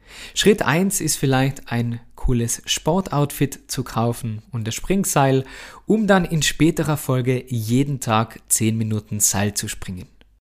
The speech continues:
Du startest dann am ersten Tag mit fünf Minuten, hörst danach aber auf. Das bedeutet, du überforderst dich nicht, merkst, wie gut dir die Bewegung tut in der frischen Luft,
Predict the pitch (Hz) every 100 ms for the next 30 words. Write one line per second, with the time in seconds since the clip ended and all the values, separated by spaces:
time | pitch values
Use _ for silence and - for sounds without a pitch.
0 | _ _ _ _ - 123 - 113 123 123
1 | - 113 110 110 - - 113 113 - -
2 | 120 143 - 139 127 123 120 117 - 185
3 | - 160 160 170 165 151 147 - - -
4 | 120 127 139 - 113 104 117 - - 117
5 | 107 98 95 - - - - - - -
6 | 120 - 113 117 123 117 - 110 110 -
7 | 131 123 - 165 180 160 156 147 151 -
8 | - - - - 113 139 147 - 131 139
9 | 135 127 123 117 - - 120 123 180 190
10 | 165 147 139 131 - - - - 113 107
11 | 107 104 - 131 - 117 123 175 -